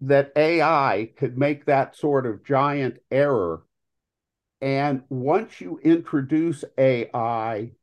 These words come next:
it's gonna be really difficult for humans to keep up their independent thinking and independent skill.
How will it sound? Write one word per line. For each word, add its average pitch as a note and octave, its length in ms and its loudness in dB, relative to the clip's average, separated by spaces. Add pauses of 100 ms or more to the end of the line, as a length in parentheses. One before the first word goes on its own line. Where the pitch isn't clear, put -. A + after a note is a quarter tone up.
it's B2 220 -6
gonna C#3 260 2
be B2 220 -2
really D3 640 0
difficult C#3 760 -2
for A2 160 -8
humans D3+ 640 -2
to C#3 120 -4
keep C#3 380 0
up C3 300 2 (400)
their C3+ 340 2
independent D3 800 -2 (140)
thinking C#3 600 -2
and B2 220 -6
independent C3+ 840 -2
skill. F2+ 640 -2